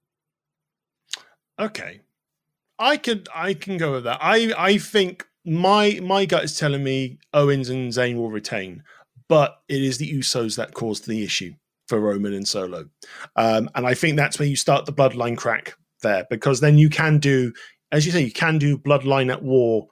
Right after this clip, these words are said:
for the next couple of months running into SummerSlam. And you, you, you might, you get another big Jay, Jay versus, Jay versus Roman in front of a packed crowd. That could be something special.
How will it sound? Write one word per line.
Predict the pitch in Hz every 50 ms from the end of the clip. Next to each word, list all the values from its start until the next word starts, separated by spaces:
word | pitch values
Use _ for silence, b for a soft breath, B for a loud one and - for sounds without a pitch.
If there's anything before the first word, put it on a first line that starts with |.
| _ _ _ _
for | - 151
the | 135 131
next | 131 127 123 - -
couple | - - 127 - 123 120
of | 117
months | 113 101 - - - - - - _ _ _ _ _
running | 131 135 131 127 127 123
into | 117 - -
SummerSlam. | - - 123 117 113 104 - 107 95
And | 90 101 113
you, | 120 127 127 127 139 - -
you, | 147 139 135 139 131 131
you | 139 - - 143
might, | 131 131 135 139
you | 156 151
get | 135 147 139 135
another | 131 131 131 127 131
big | 123 113 127 139 127 127 110 B B B B B B _
Jay, | - 139 147 143 160 - B B B B B B 139
Jay | - 170 180 185 190 190
versus, | 156 135 175 175 170 147 - - 170 156 143 - - -
Jay | - 170 180 185
versus | 175 143 170 175 151 156 147 127
Roman | 139 156 165 170 170 185 190 175 156 - -
in | 151 135
front | 127 - - 156 156
of | 143
a | 135 127
packed | - - - - 156 147 - -
crowd. | - - 147 147 165 185 190 165 147 - _ _ _ _ _ _ _
That | 120 117 135 151 147 - -
could | - 135 120
be | 131 123
something | - 151 147 - 139
special. | - - 151 131 - - - -